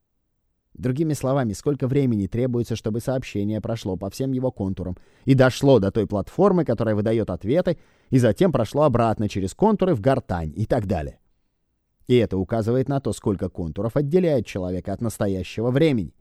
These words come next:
Это так просто. Вы хотите узнать, насколько душевно здоров тот или иной приклир? Что ж, выработайте у себя такой навык. Вам не нужен секундомер. Насколько душевно здоров приклир?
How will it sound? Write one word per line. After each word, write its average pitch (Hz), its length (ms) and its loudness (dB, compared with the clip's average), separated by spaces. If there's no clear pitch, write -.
Это 131 200 6
так 151 260 2
просто. 143 400 0
Вы 127 120 4
хотите 147 340 4
узнать, 135 320 4
насколько 127 380 2
душевно 127 400 2
здоров 147 380 4
тот 196 200 2
или 165 160 4
иной 156 160 4
приклир? 131 440 2
Что - 220 2
ж, 107 80 0
выработайте 143 680 8
у 117 80 4
себя 127 320 4
такой 127 320 2
навык. 120 340 0
Вам 127 260 4
не 131 100 6
нужен 117 320 4
секундомер. 98 600 -4
Насколько 131 520 4
душевно 107 380 0
здоров 104 320 0
приклир? 90 380 -8